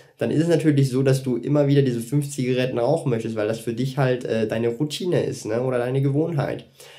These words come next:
Es ist jetzt natürlich ein riesiger Schmerz,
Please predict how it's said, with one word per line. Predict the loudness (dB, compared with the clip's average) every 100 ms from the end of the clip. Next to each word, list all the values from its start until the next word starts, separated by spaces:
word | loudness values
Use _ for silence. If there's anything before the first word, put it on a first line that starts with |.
| -4
Es | 0 0 -2 -12 _
ist | 6
jetzt | 6 4
natürlich | 4 4
ein | 2
riesiger | -2 -2 -2 4 4
Schmerz, | 2 0 4 4 2 -4 -8